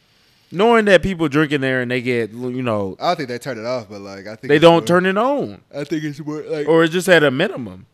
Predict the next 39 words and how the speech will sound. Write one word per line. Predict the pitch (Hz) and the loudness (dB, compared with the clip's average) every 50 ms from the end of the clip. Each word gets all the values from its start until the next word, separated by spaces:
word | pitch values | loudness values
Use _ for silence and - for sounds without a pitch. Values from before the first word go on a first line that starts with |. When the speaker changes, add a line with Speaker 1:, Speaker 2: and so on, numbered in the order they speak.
| _ _ _ _ _ | _ _ _ _ _
Speaker 2:
Yeah. | 196 202 202 202 190 165 151 143 135 131 _ _ _ - | -10 -6 -2 -2 -2 -2 -4 -6 -10 -14 _ _ _ -2
Speaker 1:
That's | 156 165 170 | -2 0 2
why | 180 190 180 175 165 | 4 6 8 8 8
a | 170 165 | 6 4
lot | 165 170 170 175 | 4 2 2 2
of | 175 - | 2 2
times | 185 180 170 | 0 0 0
they | 160 156 | 0 -2
keep | 151 - 180 - | -4 -6 -10 -10
the | 143 127 | -8 -2
doors | 117 143 175 208 208 160 110 | 0 2 2 2 0 -2 -4
open | 120 117 110 - 110 101 | -4 -6 -6 -8 -10 -12
and | 101 98 | -12 -12
shit | - - 120 107 | -10 -10 -10 -10
like | 101 98 - | -10 -10 -12
that. | - 98 92 85 85 _ _ _ _ _ _ _ _ | -12 -14 -14 -14 -18 _ _ _ _ _ _ _ _
But | - 131 | -4 -2
that | 135 160 170 | 0 0 0
shit | - 190 180 | 2 0 0
does | 151 147 135 101 | 0 0 -4 -2
not | 123 131 147 160 | -4 -6 -6 -4
work. | 127 131 151 143 104 101 | -4 -4 -4 -4 -6 -8
That | 92 104 131 139 | -10 -10 -10 -10
shit | 175 170 131 | -8 -10 -10
is | 104 - | -10 -12
trash. | - - - 120 156 175 - 90 - - - - - _ _ _ _ _ _ _ _ _ _ _ _ _ _ | -14 -12 -10 -10 -8 -8 -10 -12 -14 -18 -20 -20 -20 _ _ _ _ _ _ _ _ _ _ _ _ _ _
Speaker 2:
Yeah. | 92 82 - | -20 _ -8
Speaker 1:
So | - - 165 | -2 0 2
we | 185 208 | 2 2
went | 208 196 | 2 0
to | 202 185 | 0 0
Munchies | 165 170 170 160 170 160 147 156 | 0 -2 -2 -2 -6 -8 -8 -6
and | 160 156 | -6 -6
Mimosas. | 147 131 123 123 123 123 - - 127 120 | -4 -4 -2 -2 -2 -2 -4 -6 -8 -4
That, | 117 120 143 170 185 - - 139 | 0 2 2 2 0 -2 -2 2
that | 156 175 190 | 4 4 4
was, | 208 202 180 | 4 2 0
like, | 185 175 147 123 - | -2 -2 -2 -6 -8
probably, | - 156 160 160 160 156 151 143 131 117 | -4 -2 -2 0 0 -2 -4 -4 -6 -10